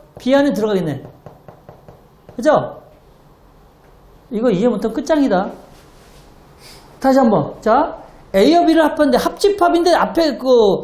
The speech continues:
집합 끼고 또 나오지? 그럼 포함을 얘기하는 거, 알았어? 얘기하지 않아도, "아, 저 포함 얘기하는구나." 이렇게 알아야 돼. 자, A와 B를 합했는데 합집합이 A가 됐다는 건 그렇지. B보다 A가 크다는 얘기네. 이해가?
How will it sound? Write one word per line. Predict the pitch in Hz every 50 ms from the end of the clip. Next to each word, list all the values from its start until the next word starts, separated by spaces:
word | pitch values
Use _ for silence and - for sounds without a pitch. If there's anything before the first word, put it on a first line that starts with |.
| - -
집합 | - - 226 - 330 339
끼고 | - 339 339 330
또 | 339 427 427
나오지? | 440 427 381 339 220 190 147 - - - - - _ _ _ _ _ _ _ _ _ _
그럼 | - 214 -
포함을 | - 381 440 453 453 427 359
얘기하는 | 247 262 233 214
거, | 180 185
알았어? | 202 208 - 359 381 370 370 - - - - - _ _ _ _ _ _ _ _ _ _ _ _ _ _ _ _ _ _ -
얘기하지 | 208 254 330 339 330 359 381 339 285 320 330
않아도, | 320 320 277 277
"아, | 247 247
저 | 294 302 -
포함 | - - 359 392 392 392 370
얘기하는구나." | 349 294 311 294 294 277 311 330
이렇게 | 294 269 - 247
알아야 | 247 262 277 277
돼. | 254 214 156 - - - - - - _ _ _
자, | - 240 269 320 - - - - - _ _ _ _ _ 202
A와 | 214 254 311 330 339 -
B를 | 311 320 302
합했는데 | 330 311 311 302 320 302 294 285 285 320 339
합집합이 | 330 330 370 381 - - 381 - - - 330 320 311 285
A가 | 262 262 277 269
됐다는 | 269 247 - 262 240 240 254
건 | 330 370 349 - - - - -
그렇지. | - 214 262 277 - - - 330 247 160 - - - - -
B보다 | - 254 285 294 311 359 381 370
A가 | 240 233 269 285 -
크다는 | - 285 320 294 247 220
얘기네. | 196 165 165 156 - - - - - -
이해가? | 240 262 262 294 370 415 - - - -